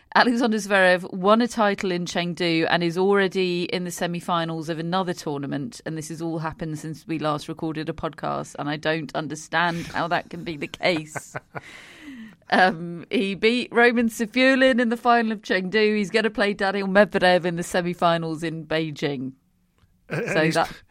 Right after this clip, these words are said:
Speaker 1: that
Speaker 2: <laughs> he, six of his seven matches have all gone three sets. <laughs> So, I mean, he's been, he's been, he's been on the court more often than he's not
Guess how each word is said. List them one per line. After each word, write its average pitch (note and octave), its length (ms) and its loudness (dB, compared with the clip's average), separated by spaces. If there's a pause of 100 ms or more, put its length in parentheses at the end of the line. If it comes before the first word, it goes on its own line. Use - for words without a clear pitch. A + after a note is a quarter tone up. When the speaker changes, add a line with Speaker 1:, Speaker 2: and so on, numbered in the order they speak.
(100)
Speaker 1:
that G3+ 200 -2
Speaker 2:
<laughs> - 0 -
he, F#3 100 0 (360)
six - 480 -4
of G#3 80 4
his G3+ 140 2
seven E3+ 400 2
matches C#3+ 480 0
have D3+ 80 4
all E3 220 2
gone D3+ 280 0
three D#3+ 380 -4
sets. F3+ 600 -4 (120)
<laughs> - 100 -20
So, - 400 0
I G#3 180 2
mean, - 160 -2
he's E3+ 260 -6
been, G3+ 280 0 (320)
he's G3+ 260 -2
been, A#3 220 4
he's F3 120 -2
been A3 240 2
on G#3+ 280 4
the G#3 80 2
court E3 380 6
more E3+ 260 4
often D3+ 300 0
than D3+ 100 2
he's D3+ 160 0
not F3 460 0